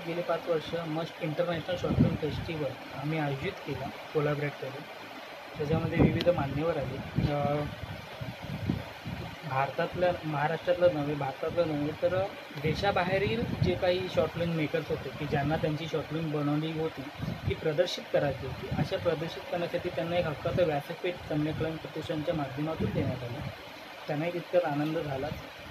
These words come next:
बरं, ती short film झाल्यानंतर प्रेक्षक आणि कलाकार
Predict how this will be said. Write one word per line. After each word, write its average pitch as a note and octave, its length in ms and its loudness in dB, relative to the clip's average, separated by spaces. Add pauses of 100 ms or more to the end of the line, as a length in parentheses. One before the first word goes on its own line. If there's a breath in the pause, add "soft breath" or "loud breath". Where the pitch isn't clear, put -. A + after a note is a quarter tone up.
(600)
बरं, F3+ 140 8
ती G3 260 -6
short F3 140 2
film G3 260 0
झाल्यानंतर F#3 680 0 (840)
प्रेक्षक E3+ 400 0 (280)
आणि F#3 160 -6
कलाकार D#3 480 0